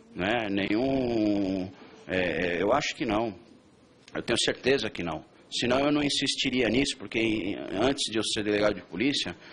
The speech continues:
é, a minha formação é jurídica, né? Eu sou, me considero um operador do direito, eu advoguei por oito anos antes de vir pra, pra corporação. E eu levo a minha função, é, ali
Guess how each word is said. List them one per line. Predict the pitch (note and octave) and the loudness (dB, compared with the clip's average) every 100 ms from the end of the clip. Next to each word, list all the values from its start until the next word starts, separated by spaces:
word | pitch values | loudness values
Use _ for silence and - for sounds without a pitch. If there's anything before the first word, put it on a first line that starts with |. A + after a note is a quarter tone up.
| - - | -20 -8
é, | - G2+ G2 F2 E2 | 0 2 2 0 0
a | |
minha | G2 A2+ | 0 -2
formação | - A#2+ A2 - A#2+ C3 | -2 -2 -2 -2 -2 -2
é | |
jurídica, | C#3 B2 B2+ B2 - F2 - - - - - | -2 0 -2 -2 -8 -14 -18 -20 -20 -20 -10
né? | F#2 A2 G2+ | -2 2 2
Eu | |
sou, | F#2+ - A#2+ A#2+ | 0 -2 -2 -2
me | A#2 | -4
considero | - A2+ - A2+ B2+ | -4 -4 0 2 2
um | |
operador | A#2+ B2 A#2 A2+ A2+ | 0 2 2 0 -4
do | A2 | -4
direito, | G2 A2 A2+ | 0 0 0
eu | G#2 | -4
advoguei | G2+ A2+ G#2 A2 | -2 -2 0 0
por | - G#2 | 0 2
oito | A2+ - F#2+ | 2 2 2
anos | A2+ A2 E2+ - - - - - - | 2 0 -4 -8 -14 -20 -20 -16 -6
antes | F#2+ - E2+ | -4 -4 -4
de | F2+ | -4
vir | E2 F2+ E2 - | -2 -2 -4 -8
pra, | - F2 E2+ | -4 -2 -2
pra | - E2+ | -4 -6
corporação. | F#2 - F2 F2+ - D#2+ D2 - - - - - | -4 -2 0 0 -2 -6 -8 -16 -20 -20 -12 0
E | G#2+ | 2
eu | A#2+ | 4
levo | G#2+ B2 G#2+ F#2+ - | 4 4 2 -4 -4
a | F#2+ | -2
minha | G2 G2 F#2 F2 - | 0 0 -2 -4 -10
função, | - F2+ - A#2 B2 F#2+ - - - - | -12 -4 0 0 0 -2 -10 -20 -20 -4
é, | F#2 F#2 F2 E2+ F2 E2+ E2+ | 0 2 2 0 0 -2 -2
ali | E2 F#2 A2+ B2+ | -2 0 0 -2